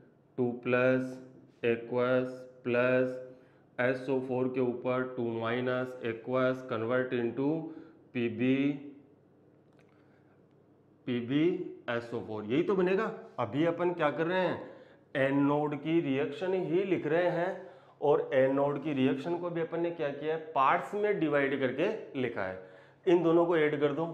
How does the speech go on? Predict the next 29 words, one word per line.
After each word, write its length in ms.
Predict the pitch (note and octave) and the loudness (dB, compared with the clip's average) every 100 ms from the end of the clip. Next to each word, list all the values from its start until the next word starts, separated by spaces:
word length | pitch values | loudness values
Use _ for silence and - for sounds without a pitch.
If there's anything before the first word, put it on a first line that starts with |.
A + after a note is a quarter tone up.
| - | -6
तो 60 | C3 | -4
देखो 220 | C#3+ F3 | -2 0
ऐड 280 | C#3 C3+ C#3 | 2 2 2
करेंगे 280 | C#3 D3 | 2 2
तो 120 | D3+ D#3+ | 0 -2
पीबी 280 | C#3+ C3 | -2 -2
टू 140 | C3+ C#3+ | -2 -2
प्लस 280 | D3+ D#3 - | -2 -2 -2
से 80 | |
क्या 160 | D#3 C#3+ | -4 -4
कैंसिल 380 | C3+ D3 D#3 D3+ | -2 -4 -2 -2
आउट 140 | D#3 | -2
हो 60 | D#3 | -2
जाएगा, 280 | C3+ C3+ D3 - | -2 -2 -4 -4
पीबी 200 | B2+ A#2 | -4 -4
टू 140 | A#2 G#2+ | -4 -6
प्लस। 300 | A2 B2+ - - - _ | -6 -6 -8 -20 -20 _
क्या 120 | C3+ | 0
बचा 240 | B2+ C3 C#3 | 2 2 2
आपके 260 | C#3 C#3 | 0 -2
पास, 280 | C3+ C3+ C3+ C3 - - - - - | -2 2 0 -2 -12 -20 -20 -20 -8
पीबी 720 | B2+ A#2+ G#2+ B2+ C3 C3 - - - - - _ _ _ _ _ - | -2 -2 2 6 6 6 2 -4 -12 -18 -20 _ _ _ _ _ -2
सॉलिड 540 | B2 B2 C3 C3 C3 C3 - - | 2 6 8 8 8 4 -6 -6
प्लस 640 | B2 B2 B2+ C3 C3 - - - - - _ _ _ - | 0 6 6 6 2 -4 -14 -20 -20 -20 _ _ _ 0
एस 300 | A#2+ C3 - | 2 2 0
ओ 120 | C3+ C3 | -2 -2
फ़ोर 480 | B2+ A#2+ B2+ B2+ B2+ - - - | 0 2 4 4 2 -8 -12 -4
टू 180 | B2 A#2+ | 0 0
माइनस 680 | A#2 A#2+ B2 C3 C3 C3 | 2 2 2 2 2 0